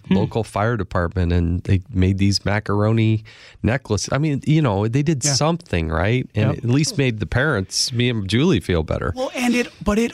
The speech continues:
Speaker 1: also imprints on their heart.
Speaker 2: Right.
Speaker 1: You know, I mean, my
Speaker 2: Yeah.
Speaker 1: wife does that all the, she has them make cookies and go to the local fire hall.
Speaker 2: Yeah.
Speaker 1: And, and it's, and the, I don't even know if they probably don't eat 'em. They're probably terrible,
Speaker 2: <laughs>
Speaker 1: you know,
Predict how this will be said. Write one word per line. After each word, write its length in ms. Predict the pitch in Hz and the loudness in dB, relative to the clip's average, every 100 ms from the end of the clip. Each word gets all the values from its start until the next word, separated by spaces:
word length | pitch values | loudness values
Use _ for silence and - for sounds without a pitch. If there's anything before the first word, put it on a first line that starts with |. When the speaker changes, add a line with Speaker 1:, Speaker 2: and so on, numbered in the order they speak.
| - | -2
Speaker 1:
also 440 | 190 233 - 214 | -2 0 0 2
imprints 580 | - 208 - 196 208 - | 4 2 4 4 2 0
on 280 | 170 185 156 | 2 2 4
their 200 | 175 208 | 2 2
heart. 340 | 139 110 - - _ | 0 -2 -6 -18 _
Speaker 2:
Right. 280 | 101 101 92 - - | -2 0 -2 -6 -2
Speaker 1:
You 80 | |
know, 240 | 160 156 - | 2 2 2
I 60 | |
mean, 160 | 170 175 | 2 2
my 100 | 196 | 2
Speaker 2:
Yeah. 60 | 202 | 0
Speaker 1:
wife 160 | 208 | 0
does 160 | 208 180 | 0 0
that 100 | 180 | 0
all 80 | 170 | 2
the, 100 | 156 - | 0 0
she 160 | 185 | 2
has 240 | 170 170 - - | 2 0 -4 -2
them 160 | 160 | 2
make 240 | 156 156 - | 4 2 0
cookies 380 | 170 156 156 139 | -4 0 0 2
and 140 | 131 | 2
go 120 | 135 | 2
to 80 | 135 | 2
the 120 | 123 | 2
local 280 | 123 123 127 | 0 0 -2
fire 320 | 110 127 127 | -4 -2 0
hall. 380 | 113 113 104 104 _ - - 175 | 0 -2 -4 -8 _ -20 -4 0
Speaker 2:
Yeah. 120 | 240 | 2
Speaker 1:
And, 240 | 143 139 - | 2 0 0
and 120 | 165 | -2
it's, 140 | 160 - _ _ _ _ | -2 -10 _ _ _ _
and 140 | - 226 _ _ | -4 -4 _ _
the, 100 | - - _ _ - | -4 -4 _ _ -4
I 100 | 277 | 0
don't 100 | 294 | 4
even 120 | 262 | 2
know 80 | 233 | 2
if 80 | 202 | -2
they 160 | 233 | -2
probably 180 | 220 254 | 0 0
don't 140 | 262 247 | 2 4
eat 100 | 233 | 4
'em. 220 | 240 233 - | 2 0 -6
They're 80 | - | -2
probably 240 | 185 240 233 | 0 2 2
terrible, 500 | 196 196 185 196 185 - | 2 2 2 0 -2 -8
Speaker 2:
<laughs> 100 | - | -2
Speaker 1:
you 100 | 117 - | -2 0
know, 160 | 214 | -6